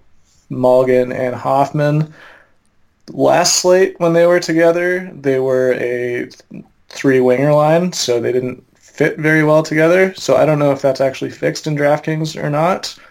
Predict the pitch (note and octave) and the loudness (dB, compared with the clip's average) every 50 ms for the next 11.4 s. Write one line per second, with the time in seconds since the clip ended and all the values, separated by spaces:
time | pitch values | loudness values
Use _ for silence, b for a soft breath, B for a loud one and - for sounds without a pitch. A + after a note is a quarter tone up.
0 | b b b b b b _ _ - - B2+ B2+ B2+ B2+ B2+ B2 - - C#3 C3+ | b b b b b b _ _ -6 0 2 4 4 6 4 4 2 0 -2 0
1 | C#3+ C#3 D3+ F3 F3+ F3+ F3+ - D#3 D3+ F3 - - - - - - - _ _ | 2 2 4 4 2 2 0 -2 -2 -2 -2 -2 -6 -10 -12 -12 -14 -16 _ _
2 | _ _ _ _ _ _ _ _ _ _ _ - C3 C3+ C#3 D3 C#3+ D#3+ D3+ C#3+ | _ _ _ _ _ _ _ _ _ _ _ -2 0 0 0 0 0 -2 -2 0
3 | D#3 D3+ C#3+ C3 C3 B2+ B2 B2 A#2+ A#2+ B2 B2 - C#3+ C#3 C#3+ C#3+ C#3 - - | 2 2 2 4 4 2 2 0 0 -4 -4 -6 -4 -4 -2 -2 -4 -6 -10 -12
4 | C3+ C3 - C#3 C3+ C#3 C#3 C#3+ C#3+ C#3 C3+ C3 B2+ A#2+ B2 _ _ _ - C3 | -12 -8 -4 -2 0 0 2 2 2 2 2 2 0 -2 -6 _ _ _ -4 -4
5 | B2+ B2+ - - C3+ C3+ B2+ A#2+ A#2+ A#2+ - - C#3 B2+ B2 A2+ D3+ C3+ - - | -4 -4 -6 -6 -6 -4 -4 -4 -6 -6 -4 -2 -2 0 0 0 -2 -2 -2 -2
6 | C3+ C3 C3 B2+ B2+ B2 A#2 - C#3 C3 B2+ B2 - - C#3 C#3 C3+ C#3 C3+ C3 | -4 -2 -2 -2 -4 -4 -2 0 0 0 0 0 2 2 2 4 4 4 2 2
7 | B2 B2+ A#2+ B2+ B2+ B2+ B2 - - B2+ A#2+ A#2 A#2 A#2 A#2 b b b b b | 2 2 2 2 2 2 0 -2 -4 -4 -6 -6 -8 -10 -12 b b b b b
8 | b b b b - - - D3 C#3 C3+ C#3 C#3+ C#3 C3+ B2+ - C3+ C3 B2+ B2+ | b b b b -8 -2 0 2 2 4 2 2 2 0 0 0 0 0 2 2
9 | C3+ C3+ C3+ C3+ C3 B2+ D3+ D3+ D3+ - - - - - - A#2+ B2+ B2+ B2+ B2+ | 0 0 -2 -4 -4 -6 -6 -8 -8 -10 -12 -16 -18 -10 -2 2 4 6 6 6
10 | B2 A#2 - C3 C#3 C3 B2+ B2+ D3 C#3 C3+ C3 B2+ - D3 C#3 C#3 C#3 C3+ B2+ | 4 2 2 0 0 0 0 -2 -4 -6 -6 -6 -6 -4 -2 0 2 2 2 2
11 | B2 B2+ A#2+ A#2+ A#2+ B2+ B2 - | 0 0 -2 0 0 -2 -2 -4